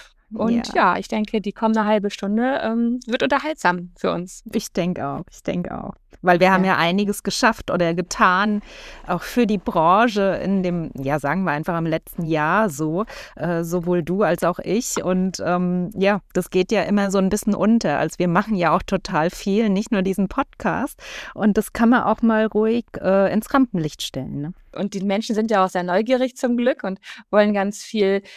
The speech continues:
Speaker 1: erfahren und Fachexpertise, ähm, erhalten. Das ist auch, finde ich, ganz gut.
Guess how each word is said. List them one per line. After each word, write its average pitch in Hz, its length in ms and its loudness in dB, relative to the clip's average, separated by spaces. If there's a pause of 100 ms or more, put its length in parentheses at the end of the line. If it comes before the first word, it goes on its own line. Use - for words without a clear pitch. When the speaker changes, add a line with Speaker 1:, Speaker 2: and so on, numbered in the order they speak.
(140)
Speaker 1:
erfahren 226 680 4
und 202 200 -4
Fachexpertise, 226 960 -4 (280)
ähm, - 160 -2
erhalten. 214 480 -2
Das 220 160 2
ist 196 120 -10
auch, 208 80 -6
finde 226 180 0
ich, - 80 -6
ganz 214 280 -4
gut. 247 340 -2